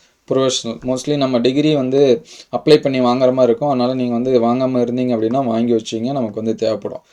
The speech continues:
So, எல்லாத்துக்குமே அதே போல தான். உங்களுக்கு ஏதாவது டவுட் இருந்துச்சு அப்படின்னா, ஆ, கமெண்ட் பண்ணுங்க. இதுல கேட்கக்கூடிய நம்பர்ஸ் எல்லாமே தெளிவா என்ன பண்ணுங்க அப்படின்னா பண்ணுங்க. So, டெமோ எப்படி, அப்ளிகேஷன் வந்து எப்படி போடலாம் அப்படிங்கிற டெமோ வீடியோ அடுத்த வீடியோல நம்ம என்ன பண்ணுவோம், அப்டேட்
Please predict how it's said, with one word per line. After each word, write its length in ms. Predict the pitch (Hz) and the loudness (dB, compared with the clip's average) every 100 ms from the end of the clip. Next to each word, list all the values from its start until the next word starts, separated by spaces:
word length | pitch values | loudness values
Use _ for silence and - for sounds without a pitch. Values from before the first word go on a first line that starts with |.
| _ | _
So, 160 | - 117 | 0 2
எல்லாத்துக்குமே 840 | 120 131 131 123 127 135 117 113 - | 6 6 4 0 -2 -2 -2 -4 -6
அதே 260 | 113 117 | 2 2
போல 180 | 113 110 | 4 2
தான். 160 | 120 160 | 2 2
உங்களுக்கு 320 | 127 117 120 | 0 2 4
ஏதாவது 240 | 135 123 | 6 6
டவுட் 460 | 123 135 123 123 120 | 4 4 2 4 4
இருந்துச்சு 280 | 131 131 - | 0 -2 2
அப்படின்னா, 580 | 123 113 123 131 113 - _ _ - | 2 2 0 0 -2 -6 _ _ -12
ஆ, 40 | 110 | -10
கமெண்ட் 520 | 113 107 110 120 123 | -8 -8 -6 -4 -2
பண்ணுங்க. 400 | 120 113 120 - - - - - | -2 -2 -4 -6 -12 -20 -10 4
இதுல 260 | 127 131 120 | 6 6 6
கேட்கக்கூடிய 420 | 143 143 135 127 | 4 4 4 4
நம்பர்ஸ் 600 | 123 120 131 135 127 156 139 | 4 2 2 2 2 2 2
எல்லாமே 520 | 120 117 127 120 113 | 2 2 2 2 0
தெளிவா 480 | - 120 123 123 120 | 0 2 4 4 2
என்ன 180 | 110 | 0
பண்ணுங்க 300 | 107 110 107 | -4 -6 -6
அப்படின்னா 400 | 104 107 113 110 98 - | -8 -6 -6 -6 -10 -8
பண்ணுங்க. 380 | 104 110 135 - _ _ | -6 -4 -4 -6 _ _
So, 240 | - 117 117 | -2 0 4
டெமோ 480 | 120 139 147 123 107 - | 4 6 4 4 0 -2
எப்படி, 360 | 123 120 135 127 110 - _ - | 2 2 4 4 4 -2 _ -6
அப்ளிகேஷன் 440 | 123 117 139 131 | -4 0 0 0
வந்து 180 | 120 131 | -2 2
எப்படி 220 | 120 123 | 2 2
போடலாம் 380 | 123 113 113 110 | 0 0 0 -2
அப்படிங்கிற 220 | 110 107 | -6 -6
டெமோ 320 | 110 110 117 110 | -6 -2 -2 -2
வீடியோ 340 | 107 135 139 | 0 2 2
அடுத்த 260 | 107 - 113 | 2 -2 -2
வீடியோல 240 | 107 117 | -2 -2
நம்ம 200 | 120 107 | -4 -6
என்ன 120 | 98 | -10
பண்ணுவோம், 420 | 98 107 98 98 | -12 -12 -10 -10
அப்டேட் 220 | 98 110 | -6 -6